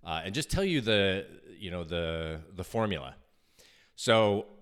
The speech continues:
when we're talking about, now I also use S Q N on my systems to score the systems, and I do that a little bit differently. Um, but basically, the algorithm is,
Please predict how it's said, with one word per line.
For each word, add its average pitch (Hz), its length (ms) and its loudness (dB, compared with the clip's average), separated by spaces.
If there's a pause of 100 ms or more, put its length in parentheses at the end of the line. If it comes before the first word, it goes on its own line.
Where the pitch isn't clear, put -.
(120)
when 120 180 -2
we're 165 80 -4
talking 208 360 -8
about, 135 320 -2
now 123 200 -2
I 120 220 -2
also 156 260 0
use 120 260 -2
S 107 160 -2
Q 104 320 -4
N 92 160 0
on 90 180 -4
my 87 160 -2
systems 87 680 -4
to - 180 -10
score 98 520 -2
the 80 100 -6
systems, 80 600 -6
and 82 80 -10
I 85 80 -6
do 92 180 -2
that 95 160 2
a 85 40 -4
little 107 300 0
bit 85 220 -2
differently. 76 540 -6 (600)
Um, 82 600 4 (580)
but 101 300 2
basically, 98 720 4 (400)
the 98 400 0
algorithm 95 680 0 (360)
is, 95 460 2